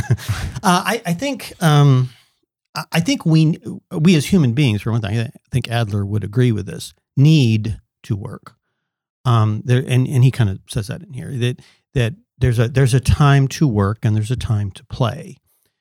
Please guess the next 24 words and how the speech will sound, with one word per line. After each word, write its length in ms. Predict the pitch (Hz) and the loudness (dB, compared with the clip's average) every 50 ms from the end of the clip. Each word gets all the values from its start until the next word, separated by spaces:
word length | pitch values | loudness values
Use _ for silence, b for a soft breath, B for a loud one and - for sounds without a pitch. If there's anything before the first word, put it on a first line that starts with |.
| _ _ _ _ | _ _ _ _
Uh, 260 | - 123 117 113 110 113 | -2 0 0 0 0 -2
you 240 | - 123 127 123 120 | -2 0 2 2 2
have 280 | 120 120 131 120 117 - | 2 0 0 -2 -2 -4
cultures 600 | - 135 123 117 - - 127 117 113 107 - - | -2 0 0 0 0 -2 -2 -2 -2 -4 -6 -8
who 320 | - 127 117 113 113 117 - | -4 -2 -2 -2 -2 -4 -4
are, 300 | 98 107 110 127 - - - _ - | -6 -6 -8 -8 -12 -18 -20 _ -4
who, 320 | 117 120 117 117 - - _ _ _ _ | 0 0 0 0 -4 -10 _ _ _ _
uh, 60 | - - - _ _ _ _ _ | -20 -20 -20 _ _ _ _ _
in, 160 | 131 117 - | -4 -4 -2
in, 340 | - - 117 107 110 180 - - | 0 0 0 0 -2 -4 -8 -10
in, 360 | - 120 113 110 107 107 117 - _ _ | -6 -4 -2 -2 -2 -4 -8 -10 _ _
you 100 | - 120 | -4 -2
know, 100 | 110 117 | -2 -2
certain 240 | - - 123 110 113 | -4 -6 -8 -8 -4
people 340 | - 131 117 - - 110 110 | -4 -4 -4 -2 -2 -4 -4
in 120 | 107 104 | -2 -2
different 280 | 104 110 - - 175 - | -4 -4 -4 -6 -12 -8
times, 380 | - 123 117 113 107 - - | -4 -2 -2 -2 -4 -6 -10
it's 160 | - - - | -16 -14 -10
all 160 | 165 - 127 127 | -4 -2 0 0
they 140 | 120 117 | 0 0
can 160 | 113 - 113 107 | 0 -2 -2 -2
do 180 | 110 110 104 | -2 -2 -4
is, 260 | 104 98 - - - | -4 -8 -10 -14 -20